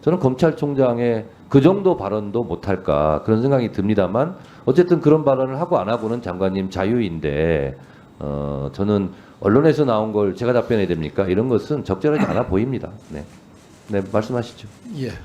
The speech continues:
Speaker 2: 의-, 위원장이 말씀하신 취지는 잘 알겠습니다. 그렇지만은 법무부 장관이 지금 이 국회 상임위원회에 출석해서 언론의 내용을 근거로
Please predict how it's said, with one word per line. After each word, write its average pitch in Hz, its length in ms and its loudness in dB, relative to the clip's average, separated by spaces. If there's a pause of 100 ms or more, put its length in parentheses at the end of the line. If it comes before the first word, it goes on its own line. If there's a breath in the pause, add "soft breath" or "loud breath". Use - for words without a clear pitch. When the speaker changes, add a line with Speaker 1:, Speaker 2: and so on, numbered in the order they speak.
(540)
Speaker 2:
의-, 147 240 4 (280)
위원장이 151 360 4
말씀하신 131 600 2
취지는 139 340 -2
잘 123 200 2
알겠습니다. 120 680 -4
그렇지만은 156 680 0 (400 loud breath)
법무부 202 420 4
장관이 139 560 4
지금 139 480 -2
이 135 300 0 (240)
국회 170 340 2
상임위원회에 175 800 0
출석해서 139 760 -2 (240)
언론의 214 560 2
내용을 139 540 2
근거로 123 560 2